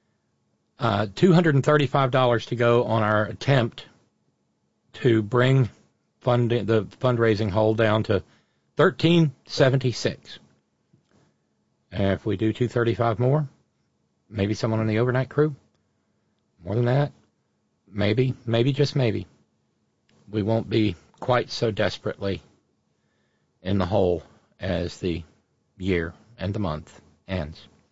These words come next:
Thanks to our PayPal and Patreon subscribers. Thanks to our a la carte contributors. Thanks to the folks who offer up the challenges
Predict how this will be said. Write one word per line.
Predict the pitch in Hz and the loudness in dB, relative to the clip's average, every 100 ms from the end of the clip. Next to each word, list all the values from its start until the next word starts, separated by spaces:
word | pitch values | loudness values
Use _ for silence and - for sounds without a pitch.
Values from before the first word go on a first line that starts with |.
| _ _ _ _ _ _ _ _ _ _ _ _ _ _ _ _ _ _ _ - | _ _ _ _ _ _ _ _ _ _ _ _ _ _ _ _ _ _ _ -2
Thanks | 165 196 - - - | 2 2 0 -6 -6
to | - 170 | 2 4
our | 156 143 | 4 2
PayPal | 135 156 143 143 170 | 2 2 4 4 4
and | 160 | 4
Patreon | 147 139 143 123 | 2 4 2 2
subscribers. | 113 110 - 120 110 156 - - _ _ _ _ _ _ _ _ _ _ _ _ _ _ | 0 -6 -2 0 0 -2 -8 -16 _ _ _ _ _ _ _ _ _ _ _ _ _ _
Thanks | - 127 117 | -2 0 2
to | 131 | 2
our | 117 | 4
a | 120 | 4
la | 117 | 2
carte | - 131 107 | 2 0 0
contributors. | 127 131 127 165 170 - - - _ _ _ _ _ _ _ _ | 0 2 2 2 0 -4 -16 -20 _ _ _ _ _ _ _ _
Thanks | 113 110 | -2 -2
to | - | -4
the | 104 | -4
folks | - 117 110 - | 0 0 -2 -4
who | 120 98 - _ _ _ _ _ _ _ _ _ _ _ _ _ _ _ _ _ | -2 -2 -10 _ _ _ _ _ _ _ _ _ _ _ _ _ _ _ _ _
offer | - 113 - 131 | -2 -2 2 2
up | 113 | 2
the | - | -2
challenges | 110 117 110 127 127 190 - | -4 -2 0 0 0 -4 -6